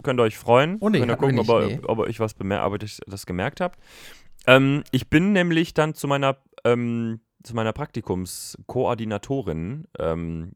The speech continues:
Speaker 1: in der Uni gelaufen und habe ihr
Speaker 2: Aha.
Speaker 1: mein Leid geklagt. Hab mich da hingesetzt und hab gesagt, "Du, pass auf. Seit August, ich weiß nicht weiter, äh, klappt alles nicht. Medienlandschaft ist ein Hurenhaufen, äh,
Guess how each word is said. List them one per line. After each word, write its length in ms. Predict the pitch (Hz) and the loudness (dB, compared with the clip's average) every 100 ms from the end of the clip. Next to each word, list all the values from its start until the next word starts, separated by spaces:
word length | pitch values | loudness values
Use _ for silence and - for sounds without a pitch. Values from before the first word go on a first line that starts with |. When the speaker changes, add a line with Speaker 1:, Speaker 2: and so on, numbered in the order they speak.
| - | -12
Speaker 1:
in 180 | - 95 | -4 -2
der 140 | 87 | 0
Uni 320 | 117 110 85 | -2 -4 -6
gelaufen 540 | 82 76 73 - 104 113 | -4 0 0 -2 -6 -6
und 140 | 107 | -4
habe 260 | 87 101 101 | -2 0 -2
ihr 300 | - 92 101 | -6 -2 -2
Speaker 2:
Aha. 20 | |
Speaker 1:
mein 180 | 98 87 | -2 -2
Leid 220 | 80 - | -4 -4
geklagt. 560 | 80 - 73 62 57 - | -12 -8 -4 -4 -4 -10
Hab 60 | |
mich 80 | - | -10
da 80 | 73 | -8
hingesetzt 460 | 87 127 107 107 95 | -6 -4 -4 -4 -6
und 60 | |
hab 100 | 85 | -8
gesagt, 460 | 85 85 80 - - | -8 -4 -6 -8 -8
"Du, 240 | 110 98 73 | -4 -4 -6
pass 180 | - 80 | -10 -4
auf. 360 | 71 57 58 _ _ - - - - - _ _ | 0 0 -4 _ _ -20 -20 -20 -20 -20 _ _
Seit 200 | 117 117 | 4 6
August, 580 | 104 90 95 - - - _ _ _ _ | 6 2 0 -2 -14 -18 _ _ _ _
ich 140 | 95 92 | -4 2
weiß 220 | 87 87 | 2 0
nicht 120 | 80 | -4
weiter, 420 | 80 76 76 73 85 - _ _ _ | -4 -2 -4 -6 -10 -20 _ _ _
äh, 180 | 85 80 | -2 -2
klappt 260 | - 104 - | 0 -2 0
alles 220 | 87 - | -2 -2
nicht. 440 | 90 82 - - - _ - | -6 -6 -10 -18 -20 _ -10
Medienlandschaft 840 | 92 98 90 85 82 - 85 - | -2 0 2 0 0 -2 -6 -6
ist 320 | 87 - - - | -10 -10 -14 -12
ein 440 | 76 73 73 78 - _ - | -10 -8 -10 -14 -18 _ -8
Hurenhaufen, 840 | 110 127 104 87 90 92 87 82 - - - - - _ - - _ | 0 0 2 2 2 2 -4 -6 -8 -18 -20 -20 -20 _ -20 -20 _
äh, 320 | 85 78 76 | -2 0 -2